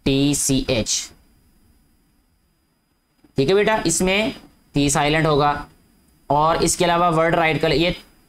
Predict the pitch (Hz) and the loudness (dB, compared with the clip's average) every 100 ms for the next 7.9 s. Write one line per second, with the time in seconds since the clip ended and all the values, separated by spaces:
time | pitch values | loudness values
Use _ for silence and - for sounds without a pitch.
0 | _ 156 160 156 170 185 185 147 147 165 | _ 0 2 2 2 2 2 2 2 0
1 | - 147 143 147 151 160 175 - _ - | 0 0 0 0 0 0 -2 -8 _ -4
2 | 139 160 160 160 151 151 147 147 - 160 | 0 2 2 2 2 2 0 -2 -2 -2
3 | 156 147 143 143 143 - - - _ - | 0 2 2 0 -2 -8 -16 -20 _ -4
4 | 139 143 139 139 139 131 117 139 165 - | -2 0 0 0 0 0 0 0 -2 -6
5 | - _ _ _ _ _ _ _ - _ | -18 _ _ _ _ _ _ _ -12 _
6 | _ - 143 170 170 175 165 - _ - | _ -4 0 0 0 -2 -6 -14 _ -4
7 | 139 151 156 156 160 156 156 156 | 0 2 2 2 2 2 0 0